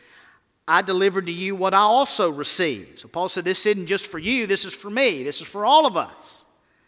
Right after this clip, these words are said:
It says, "Christ died for our sin in accordance with the Scriptures, that He was buried,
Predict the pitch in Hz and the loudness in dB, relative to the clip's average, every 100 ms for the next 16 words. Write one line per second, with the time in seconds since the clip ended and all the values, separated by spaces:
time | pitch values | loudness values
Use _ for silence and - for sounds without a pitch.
0 | _ _ _ _ - - - 208 220 - | _ _ _ _ -20 -6 0 0 2 2
1 | 220 247 254 247 233 - 208 180 165 - | 2 2 0 0 0 -2 -2 -4 -6 -6
2 | 180 170 190 170 - 190 185 - 139 107 | -6 -6 -12 -12 -10 -10 -10 -14 -16 -18
3 | - - - _ 151 185 185 147 175 190 | -20 -20 -20 _ -4 -2 -2 -4 0 0
4 | 185 143 | 0 -2